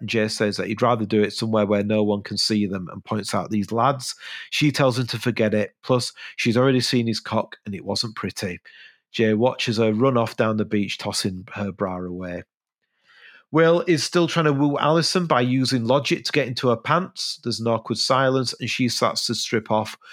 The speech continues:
Will looks nervous. She takes off her bra and knickers and stands there naked. More awkwardness. She tells Will to take his clothes off. He does. She tosses his glasses into the sand and then lets her feel her boobs up. "That's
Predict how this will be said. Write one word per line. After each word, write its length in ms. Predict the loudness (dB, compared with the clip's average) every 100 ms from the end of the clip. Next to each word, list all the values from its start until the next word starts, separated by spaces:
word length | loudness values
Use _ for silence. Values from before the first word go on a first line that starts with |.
| -20 -6
Will 140 | 0 2
looks 340 | 2 -2 -4
nervous. 540 | -2 0 0 -2 -2 -4
She 240 | -6 -8
takes 300 | -4 -6 -6
off 100 | -6
her 160 | -4 -2
bra 320 | 2 2 2
and 140 | 0
knickers 360 | -6 -6 -6 -6 -8
and 80 |
stands 340 | -6 -2 -2 0
there 140 | -2
naked. 580 | 0 -2 -4 -2 -2 -4 -4
More 300 | 0 2 0
awkwardness. 800 | -2 -2 -4 -10 -8 -8 -6 -8 -10 -16 -14 -16 -18 -8
She 160 | -4 0
tells 340 | 2 2 2
Will 240 | 2 2
to 160 | 0 -4
take 300 | 0 0 0
his 180 | -6 -4
clothes 380 | 0 2 4 2
off. 200 | -2 -2
He 100 | -4
does. 400 | 0 2 0 -6 _ _ _
She 180 | -8 -4
tosses 340 | 0 0 2
his 120 | 2 2
glasses 380 | 0 0 0
into 240 | -2 -2 -4
the 40 |
sand 300 | 0 0 0 -4
and 100 | -2
then 160 | -2
lets 300 | -2 -4 -4
her 120 | -4 -4
feel 340 | -2 -2 -2
her 100 | -4
boobs 420 | -4 -6 -8 -8
up. 240 | -8 -8 -14 -20 -20 -20 -20 _ -4
"That's 320 | -4 -2 -6